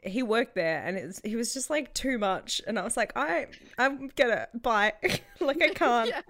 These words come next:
Speaker 1: No, thank you.
Speaker 2: Um, I totally get it. Like, she keeps trying to, like, keep a distance between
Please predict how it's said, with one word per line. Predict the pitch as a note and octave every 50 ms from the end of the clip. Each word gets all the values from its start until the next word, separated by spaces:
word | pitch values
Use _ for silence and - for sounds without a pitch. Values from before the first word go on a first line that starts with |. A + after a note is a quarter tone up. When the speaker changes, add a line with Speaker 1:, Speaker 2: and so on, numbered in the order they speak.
| - -
Speaker 1:
No, | C#4 C4 B3+
thank | - A#3 A#3+ A#3+
you. | A3+ - - - - - - - - - A#4 G#4 F#4+ F#4 F4+ F4+ F4 E4+ E4 E4+ - - -
Speaker 2:
Um, | E4 C#4+ C4+ B3 G#3+ G3+ -
I | - C#4
totally | C4+ F4+ E4 D#4 D#4 C#4+
get | G#3+ A3 A3
it. | G3 F#3+
Like, | G3+ G3 G3+
she | - - C4+ B3 B3 B3+ A#3+
keeps | - - B3+ A3+ A3 - -
trying | - A#3+ G#3 G#3
to, | G3
like, | F3 E3+ -
keep | - - A3+ G3+ G3
a | F#3
distance | D3+ - - E3+ E3 - - - G3+ G#3 A3 - -
between | - B3 - - - F3+ F3 E3+ E3 E3 E3